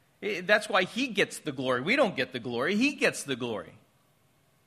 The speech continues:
In Second Corinthians chapter twelve, verses nine and ten, the Apostle Paul writes, "But he said to me, 'My grace is sufficient for you, for my power is made perfect in weakness.'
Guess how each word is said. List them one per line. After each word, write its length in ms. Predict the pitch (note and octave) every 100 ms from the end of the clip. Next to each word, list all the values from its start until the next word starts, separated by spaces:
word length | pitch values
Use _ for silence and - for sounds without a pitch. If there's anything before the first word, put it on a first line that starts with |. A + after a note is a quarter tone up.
| _ _ _ _ _ _ _ _ -
In 80 | F3
Second 340 | A3 A3 G#3+
Corinthians 420 | G3 G#3+ G#3+ G3+
chapter 320 | - G3 - F3+
twelve, 280 | G#3+ G3+
verses 340 | F3 F#3 F#3 E3
nine 240 | F3+ F#3
and 160 | E3 D#3+
ten, 480 | A3 G#3+ A#2 C#3 - _ _ _ _ _
the 140 | D#3 E3
Apostle 480 | D#3+ G#3 G#3 G#3
Paul 260 | E3 G#3+ A3+
writes, 320 | F3+ C3+ C3+ - - -
"But 160 | G3+
he 280 | F#3 - C4
said 320 | C4 A#3 A3 -
to 100 | F#3+
me, 480 | F3+ D3+ E2+ - _ _ _ _ -
'My 240 | D3+ F3+
grace 380 | G#3+ E3+ F#3 F3+
is 100 | F3
sufficient 480 | - D3 E3+ - E3+
for 140 | -
you, 280 | D3+ D#3 E3+
for 180 | F3 D#3+
my 220 | C#3 D3+ F3+
power 340 | E3 D#3+ D#3+
is 100 | D3
made 280 | C#3+ C3 -
perfect 400 | F3+ D#3+ C#3 -
in 140 | B2+
weakness.' 580 | C#3 D3 A2 F#2 - -